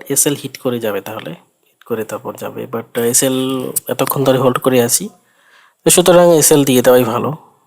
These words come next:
otherwise মার্কেট সারা, সারাদিন হোল্ড করে গেলে কোনো লাভের লাভ কিছু হবে না।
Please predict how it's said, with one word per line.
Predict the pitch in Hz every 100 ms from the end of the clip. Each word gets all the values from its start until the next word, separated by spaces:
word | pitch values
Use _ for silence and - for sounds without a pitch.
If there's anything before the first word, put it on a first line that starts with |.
| _
otherwise | 117 117 117 117 113 - -
মার্কেট | 120 117 110 -
সারা, | 123 117 117
সারাদিন | - 120 120 120
হোল্ড | 110 107
করে | - 117
গেলে | 113 135
কোনো | 120 120
লাভের | 135 - -
লাভ | 113 -
কিছু | - -
হবে | 135
না। | 131